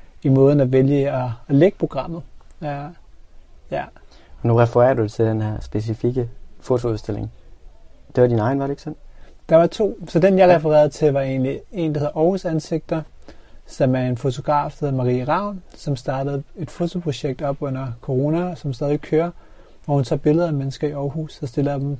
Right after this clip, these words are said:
Speaker 1: nogle meget sådan simple, banale og ekstens-, eksistentialistiske store spørgsmål på en og samme tid. Øh, og så var der en anden fotoudstilling, som en udstilling, jeg havde lavet.
Speaker 2: Som
Speaker 1: Øh,
Speaker 2: hedder Dalits
Speaker 1: Deliets.
Speaker 2: Revisit-, Deliets
Speaker 1: Ja.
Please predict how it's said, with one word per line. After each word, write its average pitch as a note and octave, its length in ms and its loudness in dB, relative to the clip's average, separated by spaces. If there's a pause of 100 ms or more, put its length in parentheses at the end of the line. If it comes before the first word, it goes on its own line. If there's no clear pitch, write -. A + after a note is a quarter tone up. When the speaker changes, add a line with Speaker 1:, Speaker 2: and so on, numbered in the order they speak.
(180)
Speaker 1:
nogle C#3+ 140 -4
meget C#3 300 -2
sådan - 260 -8
simple, F#3+ 480 -4 (600)
banale F3 500 4
og D3 140 -2
ekstens-, C3 640 -4
eksistentialistiske C#3+ 1000 -2
store C#3+ 280 0
spørgsmål C#3 440 -6
på D3 120 -8
en C#3+ 140 -8
og D3 80 -12
samme C#3+ 240 -10
tid. D#3+ 260 -10 (580)
Øh, D3+ 180 -4 (500)
og D3+ 120 -4
så E3+ 160 0 (460)
var D3 180 4
der C#3+ 60 4
en C3+ 80 -4
anden F3 200 0
fotoudstilling, C#3 640 -6
som C#3+ 140 -6
en C#3+ 100 -6
udstilling, C#3 580 -8 (200)
jeg D3 120 -2
havde C3+ 180 -4
lavet. C3 320 -6 (540)
Speaker 2:
Som B2+ 160 -4
Speaker 1:
Øh, G#2 60 -4
Speaker 2:
hedder G2+ 280 -6 (400)
Dalits A#2 600 -2 (500)
Speaker 1:
Deliets. E3+ 320 8
Speaker 2:
Revisit-, - 300 -12
Deliets C#3+ 580 2
Speaker 1:
Ja. D#3 100 0